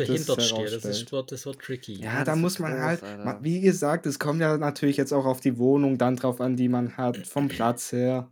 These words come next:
Speaker 3: Ja, okay. <clears throat> Okay, find ich stark. Ey, wenn wir schon beim Thema W G sind, ähm,
Speaker 1: Mhm.
Speaker 3: Äh,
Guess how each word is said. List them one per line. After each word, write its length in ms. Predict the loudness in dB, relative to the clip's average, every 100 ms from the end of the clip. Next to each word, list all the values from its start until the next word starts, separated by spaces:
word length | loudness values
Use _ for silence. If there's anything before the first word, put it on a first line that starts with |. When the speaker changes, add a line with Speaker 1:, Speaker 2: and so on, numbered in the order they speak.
| _ _ _ _ _ _ _ _ _ _ -18
Speaker 3:
Ja, 420 | -14 -10 -8 -8
okay. 300 | -10 -16 -16 -18 -20 _ _ _ _ _ _ _ _ _ _ _ _ -20 -20 -20 _
<clears throat> 640 | -8 -6 0 0 0 -6 _ _ -14
Okay, 300 | -2 0 2
find 160 | -2
ich 100 | -6
stark. 440 | -2 2 4 2 -2 _ _ _ _ _ _ _ _ _
Ey, 140 | 2 6
wenn 160 | 6
wir 100 | 6
schon 140 | 2 4
beim 140 | 2
Thema 260 | 0 -2 -2
W 80 | -4
G 260 | -4 -4
sind, 360 | -4 -8 -16 -20 _ _
ähm, 320 | -10 -8 -8 -6
Speaker 1:
Mhm. 500 | -4 -2 -4 -6 -16 _ _ _
Speaker 3:
Äh, 560 | -10 -8 -6 -8 -10